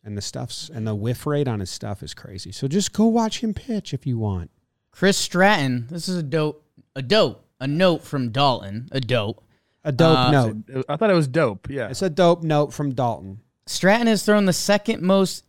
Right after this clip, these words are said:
Speaker 2: innings pitched as a reliever since twenty twenty-one. So
Speaker 3: Yeah.
Speaker 2: I,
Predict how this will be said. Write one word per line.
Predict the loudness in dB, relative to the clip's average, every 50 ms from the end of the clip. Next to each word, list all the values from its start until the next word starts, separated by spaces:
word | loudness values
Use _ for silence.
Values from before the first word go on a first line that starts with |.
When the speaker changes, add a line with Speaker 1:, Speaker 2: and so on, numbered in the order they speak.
| _ _
Speaker 2:
innings | 0 2 2 2 2 0 -2
pitched | -4 0 0 0 0 2 0
as | 0 2
a | 2
reliever | 2 2 2 2 2 2 2 2 0 0
since | 0 -2 -4 -4 -4
twenty | -4 -4 -4 -4
twenty-one. | -6 -6 -8 -8 -8 -8 -8 -10 -12 -14 _ _ _ _ _ _ _ _ _ _ _ _ _ _ _ _ _ _ _ _ _ _ _ _ _ _ _ _
So | -8 -2 2
Speaker 3:
Yeah. | 2 2
Speaker 2:
I, | 2